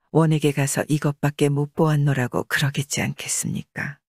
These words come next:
그런데 원은 아직도 빛이 비친다고 하면서 다시 가보라지 뭡니까? 이 방 할 수 없이 다시 어기적어기적 색시한테 와서 어쩔 도리가 없으니 같이 가자고 그러거든 말입니다.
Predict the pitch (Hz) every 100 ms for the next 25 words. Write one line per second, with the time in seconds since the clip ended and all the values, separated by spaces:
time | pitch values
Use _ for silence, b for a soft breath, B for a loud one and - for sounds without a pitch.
0 | _ _ _ _ _ 175 180 180 156 147
1 | 160 175 147 - - 151 - 180 - 185
2 | 180 - 190 160 143 147 147 131 123 -
3 | - - - - 147 143 147 143 - -
4 | - - - - 90 - _ _ _ _
5 | _ _ - 196 202 202 190 185 - 147
6 | - - - - - - 143 147 180 175
7 | 151 147 151 156 220 214 214 175 - 156
8 | 135 - - 156 - 190 185 160 147 123
9 | 117 - 143 143 - - - 220 196 170
10 | 151 151 175 175 180 175 151 139 113 98
11 | - 117